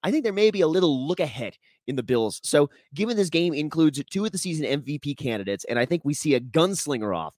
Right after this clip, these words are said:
I, I like the Chiefs at home to cover the two point five and even win in this situation. So, I have, I'm moving my bets, by the way. I, remember, we're, we're, we're vacillating with my success. So another good week, we're moving up a buck. We're going back up to forty-nine dollars this week,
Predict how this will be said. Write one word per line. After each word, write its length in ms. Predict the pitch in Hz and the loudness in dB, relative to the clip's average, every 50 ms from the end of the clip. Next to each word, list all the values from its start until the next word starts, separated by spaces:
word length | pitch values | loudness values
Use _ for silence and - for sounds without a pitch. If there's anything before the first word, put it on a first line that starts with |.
| _ _ - - - - - - | _ _ -20 -20 -20 -12 -2 -2
I, 120 | 147 139 _ _ _ - | -2 -2 _ _ _ -12
I 120 | - 151 185 | -10 -8 -4
like 180 | 302 330 320 | -4 -2 -2
the 60 | 320 | -4
Chiefs 260 | - - 220 208 196 185 | -4 -4 -4 -2 0 0
at 80 | 170 | 0
home 320 | 147 160 160 156 151 143 - _ _ _ _ _ - | 2 2 2 2 0 -2 -6 _ _ _ _ _ -4
to 200 | - 151 135 - _ _ | -2 -2 -2 -4 _ _
cover 300 | - - 160 196 226 208 | -4 2 4 4 4 4
the 60 | 170 160 | 2 2
two 140 | - 190 | -4 -4
point 220 | 170 165 160 160 - | -2 0 -2 0 0
five 240 | 175 160 156 151 147 | 0 0 0 0 0
and 140 | 151 131 - | -4 -8 -8
even 380 | 151 202 214 202 190 151 123 - | -10 -8 -6 -6 -6 -6 -8 -10
win 540 | - 107 113 120 135 160 170 131 90 85 - _ _ _ _ _ _ - | -10 -8 -6 -2 -2 -2 -2 -2 -6 -10 -16 _ _ _ _ _ _ -6
in 120 | 139 143 | -2 -2
this 180 | 135 131 - - | 0 -2 -2 -6
situation. 560 | - - - 135 - 127 110 98 95 - 92 | -10 -6 -6 -4 -2 -2 -2 -2 -2 -6 -10
So, 360 | - - - 185 170 120 95 - _ _ _ _ _ _ _ _ _ _ _ - - | -8 -2 4 6 6 6 4 0 _ _ _ _ _ _ _ _ _ _ _ -4 0
I 180 | 120 143 151 165 | 0 2 4 4
have, 180 | 160 151 139 - - | 2 2 0 0 -2
I'm 160 | 139 147 160 | 0 0 0
moving 260 | 175 220 233 262 247 | 0 -2 0 0 2
my 100 | 226 220 | 2 2
bets, 280 | 214 190 151 113 - - | 2 2 0 -2 -2 -2
by 160 | - 113 104 | -2 -2 -2
the 100 | 101 104 | -2 -4
way. 340 | 98 92 87 92 104 131 123 - | -4 -4 -4 -4 -4 -6 -6 -6
I, 100 | 110 127 | -6 -6
remember, 420 | 113 - 127 131 135 143 147 160 | -4 -6 -4 0 0 2 2 2
we're, 200 | 151 127 131 123 | 2 2 0 -2
we're, 240 | 101 131 131 131 123 | 0 0 0 0 0
we're 180 | 104 127 139 131 | 2 0 -2 -2
vacillating 720 | 113 127 127 131 156 - - 180 170 165 165 156 160 156 | 0 -2 0 0 0 -2 -2 -2 0 0 0 -2 -4 -4
with 100 | 151 143 | -4 -2
my 140 | 139 131 | -2 -2
success. 440 | 127 - 123 - - - 110 82 - | -2 -4 -8 -6 -2 -2 -2 -2 -4
So 280 | - - 123 113 107 - - | -4 -2 -2 0 0 -2 -2
another 360 | 117 120 139 147 165 165 151 | -2 0 2 2 2 2 2
good 200 | 117 143 147 147 | 2 2 2 2
week, 280 | 131 127 143 160 - | 2 2 0 0 2
we're 100 | 135 127 | 2 2
moving 220 | 127 139 143 147 147 | 4 4 4 4 4
up 100 | 131 120 | 2 0
a 60 | 135 | 0
buck. 260 | 117 - 101 92 - | -2 -2 -4 -4 -4
We're 80 | - 101 | -8 -2
going 220 | - 127 127 127 | 0 0 0 2
back 220 | 120 123 123 - 147 | 2 2 2 2 0
up 80 | 139 | -2
to 80 | - 120 | -2 -2
forty-nine 480 | - - 135 135 135 131 123 127 135 | 2 4 4 4 4 2 0 0 0
dollars 320 | 113 98 80 80 85 87 - | 0 -2 -2 -4 -8 -10 -12
this 180 | 90 87 - | -12 -12 -8
week, 240 | - 82 - - - | -8 -10 -10 -10 -16